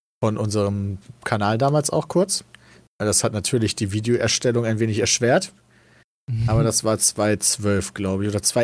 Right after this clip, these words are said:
Speaker 1: elf war's. Punkt
Speaker 2: Bestimmt
Speaker 1: auf der
Speaker 2: am Anfang,
Speaker 1: Kirmes,
Speaker 2: ja.
Speaker 1: Fingerhakeln gespielt und dabei den Finger gebrochen. Profi. Und einmal als Kind bin ich in ein Schullager über einen Maschendrahtzaun geklettert, bin leider auf der anderen Seite runtergefallen und da hing so ein kleiner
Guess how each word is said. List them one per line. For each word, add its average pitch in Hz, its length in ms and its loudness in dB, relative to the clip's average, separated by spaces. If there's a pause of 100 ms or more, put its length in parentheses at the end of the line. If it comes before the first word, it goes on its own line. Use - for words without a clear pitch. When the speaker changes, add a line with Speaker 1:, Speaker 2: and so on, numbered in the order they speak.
Speaker 1:
elf 147 320 2
war's. - 340 -8 (1080)
Punkt 240 160 2
Speaker 2:
Bestimmt 196 60 2
Speaker 1:
auf 180 80 4
der 160 100 4
Speaker 2:
am 135 40 -2
Anfang, 123 40 -6 (200)
Speaker 1:
Kirmes, 156 260 2
Speaker 2:
ja. - 60 -10
Speaker 1:
Fingerhakeln 113 500 2
gespielt 127 480 2
und 123 140 -2
dabei 120 220 4
den 135 100 0
Finger 98 260 0
gebrochen. 90 360 -4 (340)
Profi. - 360 -2 (720)
Und 123 80 -2
einmal 170 280 4
als 139 260 0
Kind 214 360 -2
bin 180 160 4
ich 180 320 2
in 143 200 0
ein 127 180 0
Schullager 175 840 4
über 143 260 2
einen 120 400 -2
Maschendrahtzaun 151 880 2
geklettert, 139 680 0
bin 117 240 0
leider 120 300 4
auf 127 100 0
der 123 120 -2
anderen 123 200 -2
Seite 113 260 2
runtergefallen 165 760 2
und 147 100 0
da 139 60 4
hing 151 200 2
so 147 140 2
ein 131 120 0
kleiner 143 480 2